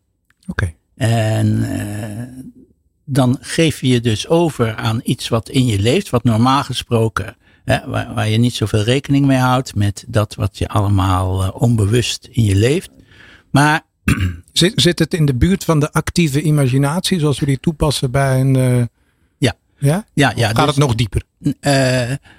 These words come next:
Speaker 2: nou, je hebt, je hebt lagen in,
Speaker 1: Ja, ja.
Speaker 2: in, in hypnose, in, in, in het loslaten van je cognitieve brein, hè?
Speaker 1: Mhm.
Speaker 2: En, eh, de eerste stap is dan, eh,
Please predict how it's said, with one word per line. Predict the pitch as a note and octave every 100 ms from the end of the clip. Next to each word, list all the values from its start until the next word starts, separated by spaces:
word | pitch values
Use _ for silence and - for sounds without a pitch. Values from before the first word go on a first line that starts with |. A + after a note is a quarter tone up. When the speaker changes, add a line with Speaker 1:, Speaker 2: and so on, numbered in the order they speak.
| _ _ _ _ _ _
Speaker 2:
nou, | C#3+ C#3+
je | D3
hebt, | D3 D#3+ - -
je | E3+ C#3+
hebt | C#3
lagen | E3 D#3 B2+ - G2
in, | - B2
Speaker 1:
Ja, | E3
ja. | B2+
Speaker 2:
in, | A#2 A#2+ A#2+
in | - B2
hypnose, | A2 B2+ B2+ A2 G#2+ G#2+ F#2 G#2+ _
in, | A2+ A2 A2+
in, | - B2 A2+
in | A2+
het | G#2+ A2
loslaten | D#3 A3 - F#3+ F#3+ F#3+ F3 E3+ F3 - _
van | - C#3 C3+
je | C3 B2 A#2 _ _ _
cognitieve | F#3 - C#3 C3 F3 E3 C#3+
brein, | A#2+ A#2+ A2+ F2+ F2+
hè? | C3+ A3+
Speaker 1:
Mhm. | A2+ G2+ A#2 _ _ _
Speaker 2:
En, | C3+ C3 C3+ -
eh, | C3+ C3 A#2+ A#2+
de | C3
eerste | - E3 - C#3+
stap | - C#3 -
is | C3 A#2+
dan, | - A#2 A2+ A#2+
eh, | - B2 A2+ A2 A2